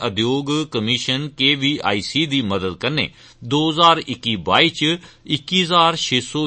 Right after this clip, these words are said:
चाली विनिर्माण ते सेवा इकाइयां स्थापत बी कीतियां, जेह्दे राहें इक लक्ख तरह्त्तर हजार शा मते लोकें गी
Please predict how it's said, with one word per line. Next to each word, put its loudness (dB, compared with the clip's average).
चाली 4
विनिर्माण 2
ते -4
सेवा 2
इकाइयां 0
स्थापत 0
बी 0
कीतियां, 2
जेह्दे 2
राहें 2
इक -4
लक्ख 2
तरह्त्तर -4
हजार 2
शा 0
मते -2
लोकें 0
गी 0